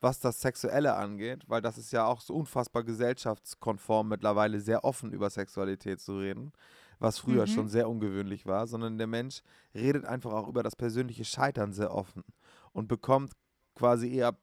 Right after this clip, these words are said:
Speaker 1: Props beziehungsweise irgendwelche, jetzt haben wir schon wieder so Worte wie Marco, egal. <laughs>
Speaker 2: <laughs>
Speaker 1: Ähm, aber er bekommt halt irgendwelche,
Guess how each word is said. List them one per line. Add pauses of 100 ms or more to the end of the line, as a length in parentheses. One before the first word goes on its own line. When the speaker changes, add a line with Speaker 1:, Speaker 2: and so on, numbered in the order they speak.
(460)
Speaker 1:
Props
beziehungsweise
irgendwelche,
jetzt
haben
wir
schon
wieder
so
Worte
wie
Marco,
egal. (340)
<laughs> (540)
Speaker 2:
<laughs>
Speaker 1:
Ähm,
aber
er
bekommt
halt
irgendwelche,